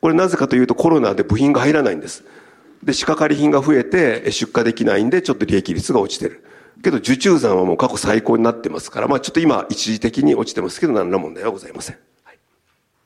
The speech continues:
まあ、リサイクルの取り組みはですね、ちょっとざっと説明しますけど、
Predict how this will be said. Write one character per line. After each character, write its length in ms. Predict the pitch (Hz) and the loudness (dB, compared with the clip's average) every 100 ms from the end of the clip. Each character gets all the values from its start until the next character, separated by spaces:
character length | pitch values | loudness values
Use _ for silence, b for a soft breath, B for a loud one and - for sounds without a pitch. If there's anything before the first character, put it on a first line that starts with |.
| - | -2
ま 100 | 151 | 0
あ、 20 | |
リ 100 | 123 | 0
サ 160 | 147 214 | 2 2
イ 60 | 196 | 2
ク 60 | |
ル 20 | 143 | 2
の 80 | |
取 180 | 120 117 | 2 0
り 40 | 123 | 2
組 120 | 131 | 2
み 40 | |
は 60 | 123 | 2
で 40 | |
す 100 | 95 | 0
ね、 60 | 92 | -4
ち 80 | 92 | -2
ょ 40 | |
っ 20 | |
と 40 | 113 | -2
ざ 80 | |
っ 100 | 120 | -2
と 100 | - | -4
説 260 | 95 87 92 | -8 -8 -2
明 80 | 95 | -2
し 140 | 95 | 0
ま 100 | 104 | -2
す 120 | 104 | -2
け 100 | 101 | -2
ど、 260 | 95 95 | 0 0